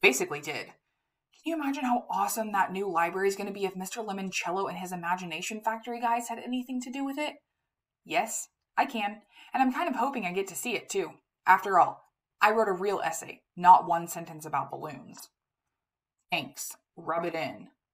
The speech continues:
Akemi eased up a little. Hey, Kyle, when you're playing a game like Sorry and you get bumped back three spaces, do you usually quit? No. If I get bumped, I play harder because I know I need to find a way to get back those three spaces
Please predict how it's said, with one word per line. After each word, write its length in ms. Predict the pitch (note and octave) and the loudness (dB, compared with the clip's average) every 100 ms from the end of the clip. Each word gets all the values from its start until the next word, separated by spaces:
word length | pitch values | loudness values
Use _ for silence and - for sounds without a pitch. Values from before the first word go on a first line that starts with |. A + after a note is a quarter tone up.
| _ - | _ -8
Akemi 320 | A#2 F3+ D#3+ | -8 -6 -10
eased 280 | B2 D3+ D3+ | -10 -12 -10
up 140 | D3 | -8
a 40 | D#3 | -8
little. 320 | C#3+ - - _ _ _ - | -8 -10 -16 _ _ _ -2
Hey, 120 | D#4+ | -2
Kyle, 460 | D4+ D4 - - - _ _ - | 4 2 2 -4 -16 _ _ -4
when 120 | B3 | -2
you're 140 | C#4+ | 0
playing 240 | D#4+ F4+ F4+ | 0 0 0
a 100 | G#3 | 0
game 220 | F3 F#3+ | -2 2
like 220 | F3+ F#3 | 0 0
Sorry 480 | - D#3 D#3 F3+ F3 | -2 2 2 2 -2
and 100 | E3+ | -4
you 60 | |
get 240 | F3 - - | -4 -4 -2
bumped 260 | E3+ F3+ _ _ _ - _ | -2 -2 _ _ _ -20 _
back 380 | D#3 E3+ F3+ - | 4 4 0 -6
three 180 | E3 F3+ | -6 -6
spaces, 560 | - D#3 E3+ F#3+ F#3 | -4 -6 -4 -6 -6
do 140 | - E3 | -8 -8
you 100 | E3 | -6
usually 380 | E3 G#3 A#3 G3 | -4 -4 -4 -6
quit? 440 | - D3 G#3+ - _ _ _ _ _ - | -4 -4 -4 -8 _ _ _ _ _ -4
No. 480 | E3 D#3+ G3 B3 - _ _ _ F#3+ | 0 2 2 0 -8 _ _ _ 0
If 100 | G#3 | 2
I 60 | |
get 240 | G#3+ G#3 G3 | 4 4 8
bumped, 340 | A3 G3+ - | 8 8 4
I 120 | - F3 | 0 2
play 160 | G3+ | -2
harder 420 | F#3+ G3+ A3 F3+ | 4 6 6 2
because 240 | F3 F3+ F3+ | 0 0 0
I 120 | E3+ | 2
know 160 | F3+ F#3+ | 2 0
I 60 | |
need 180 | F#3+ F#3 | -2 -8
to 60 | F#3 | 0
find 220 | F3+ F3 | 2 2
a 40 | |
way 280 | E3+ E3+ - _ | -2 -4 -6 _
to 100 | - | -6
get 220 | D#3+ - - - | -6 -6 -4 4
back 300 | A#3 A#3 F#3+ | 4 4 -4
those 180 | E3+ | -6
three 180 | - E3 | -4 -6
spaces 440 | E3 E3 D#3 E3+ | -4 -8 -8 -10